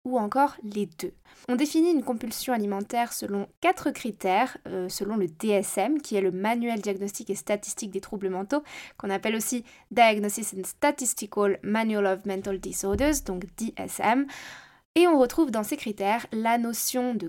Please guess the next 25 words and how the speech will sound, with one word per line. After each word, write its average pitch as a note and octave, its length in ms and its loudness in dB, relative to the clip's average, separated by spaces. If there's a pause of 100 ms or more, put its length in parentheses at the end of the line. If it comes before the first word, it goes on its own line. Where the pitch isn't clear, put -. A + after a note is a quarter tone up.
(100)
quantité C4 480 0
d'aliments G3+ 340 0
absorbés, G#3+ 480 -4 (400)
de F#3+ 120 4
vitesse G#3+ 680 -2 (140)
et G#3 100 -2
de B3+ 180 0
fréquence. - 880 -8 (420)
On C4+ 140 4
estime D4 400 0
donc A#3 540 -2
que B3 80 0
vous A#3+ 240 -2
êtes D#4 200 2 (140)
atteint A3+ 480 2
ou G3+ 140 -2
atteinte G#3 400 -2
de G3+ 120 -8
compulsion - 540 -6
alimentaire G3+ 560 0 (360)
si - 440 0 (380)
vos A#3 180 4
crises B3+ 300 -4
compulsives G#3 580 -6
interviennent G3 540 -2